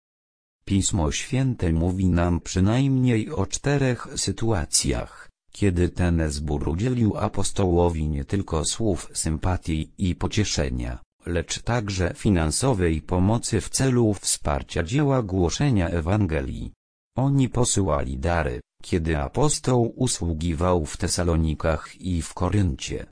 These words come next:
Gdy był więźniem w Rzymie,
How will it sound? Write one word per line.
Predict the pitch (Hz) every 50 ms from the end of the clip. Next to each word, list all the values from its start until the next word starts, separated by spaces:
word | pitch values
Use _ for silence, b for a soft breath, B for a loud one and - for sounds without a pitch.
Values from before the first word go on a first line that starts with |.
| _ _ _ _ _ _ _ -
Gdy | 92 90 80 101 101 95
był | 90 80 92 101 101 92 87 87
więźniem | 82 95 107 127 135 135 120 101 110 107 92 85 78 78 85 78
w | 76 85
Rzymie, | 90 107 131 131 113 90 76 73 71 69